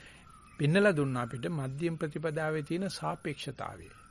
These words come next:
මේකට කටුකුරුන්දේ ඥානන්ද සන්සේ සෑහෙන්න මහන්සි වුණා. මේක කියලා දෙන්න හරියට මහන්සි වුණා. මොකද බෞද්ධ හිතන මේ බෞද්ධ ආගම සීයට සීයක් හරි මම බෞද්ධ, ඒ නිසා මම අනිවාර්යෙන් දිවි ලෝක යන්නේ, අනිත්‍ය මිත්‍යා දෘෂ්ටික උන් ඔක්කොම අපාය යන්නේ කියලා අපි නිකන් වටුවටුන්නක් දාගෙන ඉන්නවා.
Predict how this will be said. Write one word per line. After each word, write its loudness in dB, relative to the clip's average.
මේකට -2
කටුකුරුන්දේ -6
ඥානන්ද -2
සන්සේ -4
සෑහෙන්න -4
මහන්සි -10
වුණා. -16
මේක 2
කියලා 0
දෙන්න -2
හරියට 0
මහන්සි 0
වුණා. 0
මොකද -2
බෞද්ධ 0
හිතන 0
මේ 2
බෞද්ධ 0
ආගම 2
සීයට 0
සීයක් 0
හරි 2
මම 0
බෞද්ධ, 2
ඒ 4
නිසා -2
මම -4
අනිවාර්යෙන් 0
දිවි 0
ලෝක 0
යන්නේ, -2
අනිත්‍ය 0
මිත්‍යා -2
දෘෂ්ටික -6
උන් -2
ඔක්කොම -4
අපාය -2
යන්නේ -2
කියලා -2
අපි -2
නිකන් -2
වටුවටුන්නක් 0
දාගෙන -8
ඉන්නවා. -16